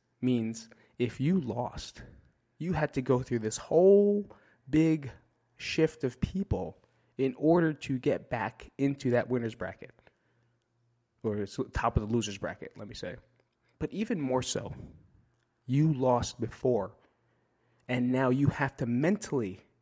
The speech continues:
create something positive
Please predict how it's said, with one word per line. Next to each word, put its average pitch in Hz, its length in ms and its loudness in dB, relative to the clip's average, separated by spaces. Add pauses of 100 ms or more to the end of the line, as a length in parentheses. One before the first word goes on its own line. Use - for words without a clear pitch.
(920)
create 151 540 -2
something 151 480 0
positive 127 840 -4